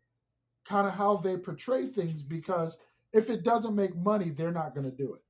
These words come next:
If it doesn't bring ratings, they're not going to do it. Bill O'Reilly started off this whole personality thing on cable news. When Fox put Bill O'Reilly on,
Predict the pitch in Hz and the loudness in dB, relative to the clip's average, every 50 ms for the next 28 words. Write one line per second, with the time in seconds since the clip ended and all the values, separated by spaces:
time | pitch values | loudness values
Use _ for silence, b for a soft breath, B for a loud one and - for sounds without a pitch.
0 | _ _ _ _ _ - 170 - 202 175 160 226 214 214 220 190 160 185 185 175 | _ _ _ _ _ -8 0 0 0 2 4 4 4 4 4 0 0 0 -2 -2
1 | 156 147 160 165 180 196 214 226 240 247 240 - - _ - 147 147 160 160 165 | 0 0 0 2 2 2 0 0 -2 -4 -6 -8 -14 _ -12 -4 -2 -2 0 0
2 | 156 151 - 139 147 147 143 131 131 135 139 120 107 - _ _ _ _ _ - | -2 -4 -4 -4 -4 -4 -4 -4 -4 -4 -4 -6 -6 -10 _ _ _ _ _ -20
3 | 139 - - 202 214 220 226 226 220 220 214 202 196 - 190 185 180 170 180 185 | -12 0 8 10 12 12 12 8 6 6 6 4 4 2 2 2 2 4 6 6
4 | 202 208 208 185 165 151 147 147 - - - 190 175 170 170 156 147 160 175 170 | 6 6 6 4 2 0 -2 -4 -6 -6 0 2 2 2 2 2 2 2 2 2
5 | 135 120 120 - _ _ _ _ _ _ _ _ _ _ _ _ _ _ _ _ | 0 -2 -6 -10 _ _ _ _ _ _ _ _ _ _ _ _ _ _ _ _
6 | - 175 160 170 165 - - 202 196 180 175 175 - - 202 185 175 - 180 160 | -10 -4 -4 -4 -4 0 2 4 4 4 2 0 2 0 2 2 2 -2 -4 -4
7 | 160 160 160 165 165 160 147 143 135 127 123 123 123 - _ _ _ _ _ _ | -2 0 0 0 0 -2 -2 -2 -4 -4 -6 -10 -14 -18 _ _ _ _ _ _
8 | _ _ _ _ _ _ _ _ _ _ _ - 196 180 170 160 151 147 143 143 | _ _ _ _ _ _ _ _ _ _ _ 2 2 4 4 0 -2 -4 -4 -2
9 | 185 170 156 147 151 180 247 240 156 - - - _ _ _ _ _ _ - - | -2 -2 -2 0 -2 0 2 2 0 0 -2 -10 _ _ _ _ _ _ -4 -4
10 | 160 160 151 147 - - - - - 220 214 214 208 208 - - - 214 175 147 | -2 -2 -2 -6 -8 -10 -12 -4 0 0 2 2 0 -2 -8 -6 0 0 0 2
11 | 139 185 196 196 190 180 170 180 180 185 190 202 202 208 214 214 214 220 226 233 | 4 4 4 6 4 4 4 2 2 2 4 4 4 4 4 2 2 0 -2 -2
12 | 214 | -6